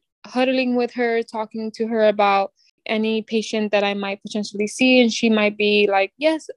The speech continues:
I will give you that patient after I see them. I'll refer you to them." And that's how it is. And then afterwards, if she does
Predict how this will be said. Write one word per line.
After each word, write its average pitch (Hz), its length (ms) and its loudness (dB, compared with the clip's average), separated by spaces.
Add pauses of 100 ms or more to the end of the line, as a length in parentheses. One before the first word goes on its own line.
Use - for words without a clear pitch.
(140)
I 208 260 0
will 208 680 -6
give 214 140 -8
you 208 100 -6
that 208 180 -8
patient 208 300 -6
after 196 240 -4
I 208 100 0
see 254 240 -4
them. 233 180 -2
I'll 214 80 2
refer 208 300 0
you 226 280 -2
to 240 100 -6
them." 220 260 -2 (640)
And 220 520 -2 (380)
that's 226 220 0
how 254 160 2
it 233 100 4
is. 247 280 2
And 226 120 -2
then 220 240 -4 (140)
afterwards, 247 840 -2
if 220 160 -2 (640)
she 214 80 -6
does 214 340 4